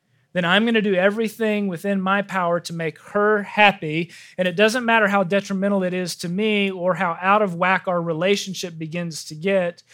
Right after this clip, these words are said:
because it is my job to make her happy. And I can't express my true feelings. And if there's a conflict or if there's something going on, I can't tell her about it because she has to be happy, right? And we fall into that trap of happiness all over again,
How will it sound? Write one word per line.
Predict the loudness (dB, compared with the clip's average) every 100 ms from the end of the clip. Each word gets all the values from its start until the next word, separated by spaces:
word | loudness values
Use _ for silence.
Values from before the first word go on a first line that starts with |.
| -20 _ _ _
because | -4 -4 -4
it | -8
is | -6
my | -2 0
job | 2 2 0 -2
to | -14
make | -16 -12
her | -6 -4 -4 -6 _ _ _ _
happy. | -8 -6 -6 -6
And |
I | -6
can't | -6 -8
express | -8 -8 -8
my | -6 -6
true | -6 -6 -6
feelings. | -6 -10 -10 -10
And | -6
if |
there's | 0 2
a | 2
conflict | 0 2 2 0 -8 -8
or |
if | -4
there's | -2
something | -2 -6 -2
going | 0 2
on, | 2
I | 2
can't | 0 -2 -6
tell | 0 2
her | 2
about | -2 -4
it | -6
because | -12 -14
she | -12 -8 -6
has | -6 -10
to | -12
be | -14 -14
happy, | -16 -20 _ _ _ _ _ _ _ _ _ _ _ -6
right? | -4
And | -4
we | -6
fall | -4 -4
into | -6 -10
that | -12
trap | -12 -8 -4 -4 -4
of | -12
happiness | -10 -8 -8 -10 -10 -12 _ -20 _ _ _
all | -8 -6 -6
over | -8 -8 -8
again, | -10 -10 -16 -16